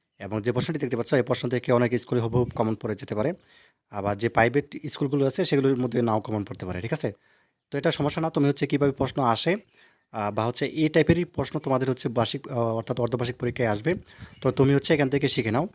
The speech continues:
আহ, বা হচ্ছে তুমি ই করে নাও। আচ্ছা, প্রথম যে সৃজনশীল প্রশ্নটা দেখা আছে, দেখো, এখানে তোমাদের হচ্ছে, এখানে বলছে যে, আহ, চার, তারপরে জিরো, পাঁচ, দুই, নয়, আট, সাত, তাই না? কয়েকটি অঙ্ক দেওয়া আছে আর কি।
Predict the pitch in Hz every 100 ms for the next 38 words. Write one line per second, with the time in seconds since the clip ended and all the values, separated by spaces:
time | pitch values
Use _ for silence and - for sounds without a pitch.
0 | _ _ _ - 98 98 107 117 110 -
1 | - 117 123 120 107 85 80 _ _ _
2 | _ _ - 117 127 147 165 165 156 156
3 | 151 156 143 - 147 - 139 123 120 123
4 | 113 - 143 - 127 110 123 196 135 117
5 | 117 117 117 113 - 120 123 - 123 120
6 | 117 - 135 127 120 _ _ _ _ _
7 | 110 104 101 98 101 _ _ _ _ _
8 | - 135 143 147 - 127 117 120 110 120
9 | 127 127 - 127 120 117 113 120 117 110
10 | 120 117 113 113 - - - 95 - 160
11 | 147 92 127 123 - 151 143 139 131 127
12 | 104 113 104 135